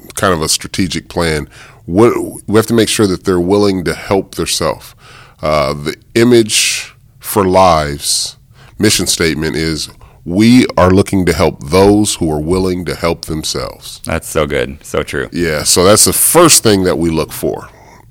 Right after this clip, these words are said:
Speaker 1: Uh, the second thing is we make sure that, uh,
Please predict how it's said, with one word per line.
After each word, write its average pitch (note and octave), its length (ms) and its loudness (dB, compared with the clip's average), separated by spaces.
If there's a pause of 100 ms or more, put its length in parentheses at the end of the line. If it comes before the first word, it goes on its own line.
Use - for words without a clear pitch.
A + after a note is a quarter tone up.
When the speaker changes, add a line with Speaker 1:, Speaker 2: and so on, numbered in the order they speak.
Speaker 1:
Uh, F2+ 320 2
the - 80 -6
second C#3+ 380 2
thing G#2+ 240 6
is F2 120 2
we F#2+ 80 2
make F#2+ 220 2
sure A2+ 380 4
that, - 320 -4 (320)
uh, D#2 520 0